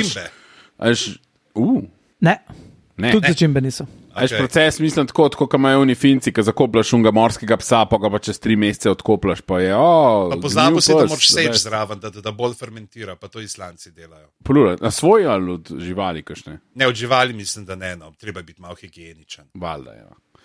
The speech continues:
Speaker 3: Malo.
Speaker 2: Um, se pravi, ni, je pa povezan, a je to kakšen poseben nož?
Speaker 3: Ne.
Speaker 2: Ne.
Speaker 3: Ne.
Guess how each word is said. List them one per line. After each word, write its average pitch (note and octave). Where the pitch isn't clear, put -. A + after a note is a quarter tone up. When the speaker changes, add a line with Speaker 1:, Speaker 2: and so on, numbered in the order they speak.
Speaker 3:
Malo. C#3
Speaker 2:
Um, G2+
se -
pravi, D3
ni, G3+
je D3+
pa F3
povezan, E3
a -
je A2
to E3+
kakšen F3+
poseben C#3+
nož? A2+
Speaker 3:
Ne. D3
Speaker 2:
Ne. F#2
Speaker 3:
Ne. C3+